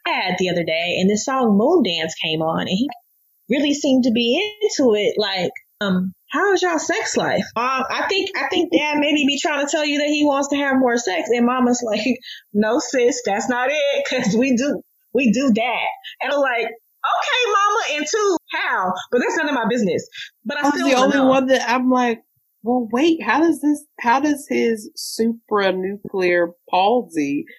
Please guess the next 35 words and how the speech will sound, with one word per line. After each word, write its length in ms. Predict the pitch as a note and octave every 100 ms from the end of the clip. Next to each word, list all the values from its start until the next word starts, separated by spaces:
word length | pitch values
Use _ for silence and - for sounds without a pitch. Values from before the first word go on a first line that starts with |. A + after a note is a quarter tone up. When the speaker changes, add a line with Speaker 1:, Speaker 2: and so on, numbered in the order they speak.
| _ _
Speaker 2:
really 360 | F3+ G3+ A3+ G#3
impact 440 | F#3 F#3 F#3 G#3 -
him?" 380 | E3 D3 D3 - - _ _ _
And 100 | F#3+
I 80 | G#3
couldn't 360 | G#3+ E4+ D4+ C4+
figure 200 | A#3+ A3+
out 180 | G#3 G3+
if 40 |
her 140 | G3
response 440 | F3+ E3+ F3 E3 F3
was 80 | -
coming 280 | E3 D#3+ D#3
off 200 | C#3+ C#3+
as 160 | C#3 C#3
defensive 800 | C3 C3 F3 B3 - - B2 A2+
or 320 | - F3 D#3+ D#3+
if, 40 |
like, 420 | D#3 D#3 D3 C#3+ - _ _ -
she 320 | - - G3+
just 380 | F3 E3 - -
sold 340 | D#3+ F3 E3+
it 220 | C#3+ B2 -
and 320 | D#3+ D#3+ D3 D3
maybe 300 | E3+ F3 D#3+
she 160 | D#3
was 260 | D3+ D3+ D#3
telling 260 | D#3+ D3 C3+
the 60 |
truth 280 | C3+ D#3+ D3+
as 140 | D3 C3+
well. 220 | C#3 B2+
I 140 | A#2+ D#3+
was 240 | G#3 -
like, 180 | F#3+